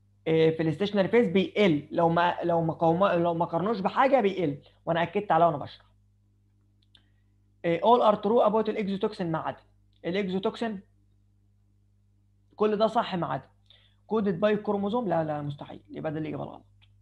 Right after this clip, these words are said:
هو بيتحمل على البلازميد، ليه؟ لانه حاجه مش مهمه للبكتيريا. Which type of bacteria lack peroxidase؟ يبقى دي الاوبليجاتوري انروب، ما عندهاش peroxidase.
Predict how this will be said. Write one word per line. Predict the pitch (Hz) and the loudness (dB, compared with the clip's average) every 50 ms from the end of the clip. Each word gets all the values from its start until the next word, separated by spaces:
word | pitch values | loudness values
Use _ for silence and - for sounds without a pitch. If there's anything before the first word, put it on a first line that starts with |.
| _ _ _ _ _ _ _ _ _ _ _ _ _ _ _ _ _ _ _ _ _ 156 | _ _ _ _ _ _ _ _ _ _ _ _ _ _ _ _ _ _ _ _ _ -2
هو | 165 180 175 | -2 0 0
بيتحمل | 156 160 156 - - 185 202 190 175 | 0 -4 -6 -2 -2 0 2 2 2
على | 160 151 | 0 0
البلازميد، | 139 147 143 143 143 131 - - _ | -2 -4 -6 -6 -8 -12 -14 -12 _
ليه؟ | 143 160 175 185 170 - - _ _ _ - | -6 -4 -4 -4 -6 -8 -12 _ _ _ -4
لانه | 160 170 196 202 190 175 | -2 0 0 0 -2 -2
حاجه | - 185 208 233 220 240 233 | 2 2 2 4 4 2 0
مش | 214 185 - - | 0 -2 -4 -4
مهمه | 175 185 202 202 190 | -4 -2 -2 0 -2
للبكتيريا. | 175 160 156 151 - - 143 127 - _ - _ _ - - - - _ _ _ _ _ _ _ _ _ _ _ _ _ _ _ _ _ _ _ _ _ _ _ _ _ _ _ _ _ _ - 175 | -2 -2 -4 -6 -8 -10 -16 -16 -16 _ -20 _ _ -20 -20 -20 -20 _ _ _ _ _ _ _ _ _ _ _ _ _ _ _ _ _ _ _ _ _ _ _ _ _ _ _ _ _ _ -2 -2
Which | 214 214 226 | -2 0 0
type | 220 208 247 247 240 220 | 0 0 2 2 2 2
of | 208 190 160 185 | 0 0 0 0
bacteria | 180 - - 226 233 247 254 247 233 - - - | 0 0 -2 -2 0 0 0 0 -2 -6 -4 2
lack | 175 196 214 190 175 | 4 4 4 4 2
peroxidase؟ | 196 196 185 - - 180 170 180 170 147 - - _ - | 0 -2 -2 -2 -4 -4 -2 -2 -2 -2 -4 -8 _ -12
يبقى | 151 143 165 | -6 -6 -4
دي | 160 185 | -2 -2
الاوبليجاتوري | 170 185 170 160 165 160 180 175 175 160 | -2 -2 -2 -2 -2 -2 -4 -4 -4 -6
انروب، | 151 143 143 143 139 - _ _ _ _ _ _ _ _ _ _ _ _ _ _ _ _ _ _ _ _ _ _ _ _ _ _ | -6 -6 -8 -10 -12 -14 _ _ _ _ _ _ _ _ _ _ _ _ _ _ _ _ _ _ _ _ _ _ _ _ _ _
ما | - 156 | -10 -6
عندهاش | 147 156 151 147 175 175 160 | -6 -4 -2 -2 -2 -2 -2
peroxidase. | 160 160 165 - - - - - - _ _ | -4 -6 -8 -10 -12 -16 -16 -16 -20 _ _